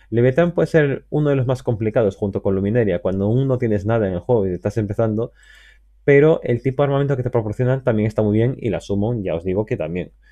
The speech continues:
porque la Summon de, de Leviatán además es que cuando la potencias al máximo, proporciona cosas a la, a la parte muy buenas. Todo se ha dicho.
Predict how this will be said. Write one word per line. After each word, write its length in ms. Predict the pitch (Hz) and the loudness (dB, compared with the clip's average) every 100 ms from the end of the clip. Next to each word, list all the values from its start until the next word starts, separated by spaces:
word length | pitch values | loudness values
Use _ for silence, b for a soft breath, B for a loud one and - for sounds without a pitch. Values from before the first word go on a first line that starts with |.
| b _ | b _
porque 680 | 85 - 92 85 85 82 - _ - _ | -12 -8 -6 -4 -4 -6 -8 _ -20 _
la 200 | 131 117 | -2 0
Summon 320 | - 143 160 | 2 0 2
de, 580 | 156 139 131 71 107 120 | 2 4 2 2 0 0
de 140 | 110 110 | 2 2
Leviatán 320 | 107 107 127 | 2 2 0
además 300 | 110 113 - | 0 -2 -4
es 80 | - | -8
que 100 | 107 | -4
cuando 240 | 101 95 | -2 0
la 100 | 95 | -2
potencias 360 | 98 110 123 113 | -2 -2 -2 -2
al 80 | 110 | -2
máximo, 540 | 110 - 123 123 - - - - | -2 -2 -4 -4 -6 -18 -12 -4
proporciona 480 | 117 120 135 151 | -2 0 -2 -2
cosas 320 | 143 131 123 113 - | -2 -4 -4 -6 -2
a 60 | |
la, 300 | 117 107 110 104 - | 0 2 0 -2 -6
a 80 | - | -2
la 120 | 107 | 0
parte 260 | 113 113 135 | 0 0 -2
muy 220 | 107 98 | 0 -2
buenas. 500 | 82 80 - - - B B B B B B _ _ _ _ | -4 -8 -8 -20 -20 B B B B B B _ _ _ _
Todo 120 | 95 | -6
se 140 | 87 98 | -4 0
ha 20 | |
dicho. 360 | 107 - 57 | -2 -2 -12